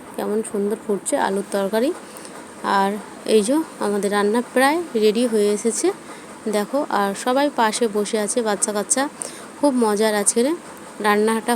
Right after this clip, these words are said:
হয়েছে। হাওয়াটা এত জোরে হচ্ছিল, উনুনের আগুন সব চলে যাচ্ছে বাইরে। এই দেখো সব চলে এসেছে বাইরে। এই যে তরকারি হয়ে এসেছে আলুর তরকারি, দারুণ হয়েছে তরকারিটা।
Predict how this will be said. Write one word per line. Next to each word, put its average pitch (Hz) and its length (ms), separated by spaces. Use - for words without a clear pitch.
হয়েছে। 208 260
হাওয়াটা 208 380
এত 202 80
জোরে 254 220
হচ্ছিল, 220 280
উনুনের 208 360
আগুন 208 200
সব 285 120
চলে 220 220
যাচ্ছে 214 200
বাইরে। 180 260
এই 214 120
দেখো 208 200
সব 220 120
চলে 214 180
এসেছে 214 140
বাইরে। 202 220
এই 196 80
যে 208 60
তরকারি 208 320
হয়ে 233 180
এসেছে 233 240
আলুর 214 260
তরকারি, 214 320
দারুণ 202 340
হয়েছে 202 280
তরকারিটা। 214 520